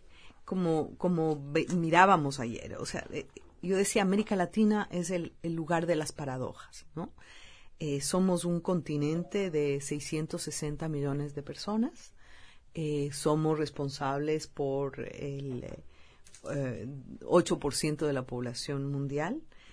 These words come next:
em, y, y, y a pesar de ello, tenemos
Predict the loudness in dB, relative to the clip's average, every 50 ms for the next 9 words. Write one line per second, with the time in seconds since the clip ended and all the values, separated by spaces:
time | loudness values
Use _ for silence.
0 | -20 -20 -20 -20 -20 -20 -12 -8 -6 -4 -2 -2 0 0 -2 -2 -2 -4 -4 -6
1 | -8 -12 -14 -16 -18 -18 -18 -18 -18 -20 -20 -20 -20 -20 -20 -20 -14 -10 -8 -6
2 | -4 -4 -6 -6 -6 -8 -8 -8 -8 -8 -8 -8 -4 -2 -2 0 0 0 -2 0
3 | 0 0 2 2 2 2 2 2 2 2 0 0 -4 -6 -8 -10 -6 -4 -2 0
4 | 0 0 0 0 0 0 -2 -4 -6 -10